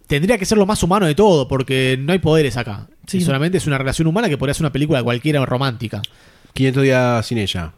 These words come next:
Speaker 1: Claro, quinientos, quinientos días sin Padme.
Speaker 3: Luego de toda esta revolución en la mente y en la fuerza que tiene Anakin,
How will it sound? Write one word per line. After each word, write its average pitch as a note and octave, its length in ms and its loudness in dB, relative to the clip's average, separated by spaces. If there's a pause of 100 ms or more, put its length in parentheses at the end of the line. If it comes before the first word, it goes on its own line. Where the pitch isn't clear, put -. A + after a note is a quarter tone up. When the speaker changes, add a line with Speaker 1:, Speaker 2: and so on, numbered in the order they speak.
Speaker 1:
Claro, A#2 220 -6
quinientos, D3 260 -4
quinientos D3+ 360 -2
días D#3+ 120 0
sin C#3 100 -6
Padme. - 260 -10 (320)
Speaker 3:
Luego A4 200 4
de C4+ 60 0
toda B3 200 2
esta D3 460 0
revolución C#3 920 2
en A2+ 120 -6
la A2+ 100 0
mente B2+ 440 2
y G#2 140 -6
en A2+ 100 -2
la G#2 80 -4
fuerza E3+ 460 0
que F#2 120 -18
tiene G#2+ 260 -4
Anakin, B2+ 480 0